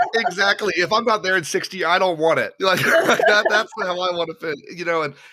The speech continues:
Speaker 1: and, and you've mentioned, you know, just the support that Donnie has been in the background for you. And of course, he's, he's training as well.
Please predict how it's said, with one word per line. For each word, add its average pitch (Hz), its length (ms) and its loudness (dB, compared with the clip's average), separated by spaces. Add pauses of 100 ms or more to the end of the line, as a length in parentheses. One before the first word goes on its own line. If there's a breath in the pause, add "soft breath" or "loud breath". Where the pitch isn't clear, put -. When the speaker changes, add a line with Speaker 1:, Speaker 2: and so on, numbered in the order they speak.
(120)
Speaker 1:
and, - 180 -4
and 156 140 -8
you've 185 220 -6
mentioned, 139 360 -6
you 135 80 -8
know, 120 40 -8
just 165 200 -6
the 156 80 -8
support 131 360 -6
that 104 100 -12
Donnie 113 280 -4
has 92 120 -8
been 107 160 -6
in 98 80 -12
the 98 80 -10
background 92 720 -6
for 117 180 -6
you. 98 260 -6
And 104 100 -10
of 101 60 -16
course, 113 200 -6
he's, 120 240 -4 (300 soft breath)
he's 170 240 -2
training 123 400 -4
as 95 180 -12
well. 110 460 2